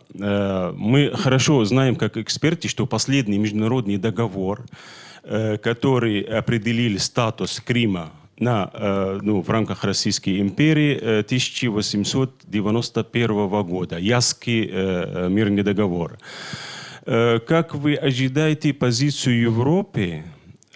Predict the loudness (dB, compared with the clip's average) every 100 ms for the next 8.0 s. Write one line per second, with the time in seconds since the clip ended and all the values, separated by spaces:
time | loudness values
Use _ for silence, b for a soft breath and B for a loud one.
0 | -8 -4 0 2 2 0 0 0 -2 0
1 | 0 2 0 0 0 0 2 0 0 0
2 | 0 -2 -6 -2 0 0 -2 -2 -6 -6
3 | -2 0 0 2 2 2 2 0 0 0
4 | 0 0 -2 -2 -4 0 0 0 -2 -4
5 | -6 -8 0 2 4 4 4 6 4 2
6 | -4 0 2 4 4 4 2 0 -2 4
7 | 4 4 2 4 4 2 2 4 4 0